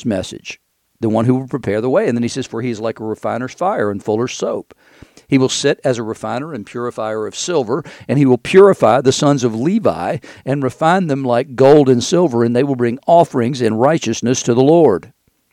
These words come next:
So that, that, that's where it begins. Judgment be-, was, was to begin, is to begin at the house of the Lord, with the priests of the Lord.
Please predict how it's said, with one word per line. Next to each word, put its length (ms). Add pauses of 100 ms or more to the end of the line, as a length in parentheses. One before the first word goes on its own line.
(1300)
So 440
that, 260
that, 220
that's 260
where 140
it 60
begins. 540
Judgment 480
be-, 320
was, 340
was 240
to 60
begin, 320
is 160
to 80
begin 300
at 60
the 100
house 300
of 80
the 40
Lord, 380
with 160
the 80
priests 460
of 160
the 100
Lord. 420